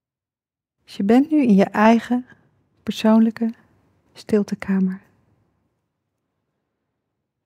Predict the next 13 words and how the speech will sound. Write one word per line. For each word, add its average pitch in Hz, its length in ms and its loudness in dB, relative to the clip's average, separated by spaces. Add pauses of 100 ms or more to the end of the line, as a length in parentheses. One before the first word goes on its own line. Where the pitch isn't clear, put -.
(760)
En 214 120 0
je 202 80 0
kijkt 202 300 -4
rond 233 340 2
hoe 208 140 0
mooi 214 240 4
die 214 100 -2
kamer 202 380 0
is. 196 320 -4 (4000)
En 220 120 0
je 208 120 0
voelt 269 360 0
meteen 226 580 2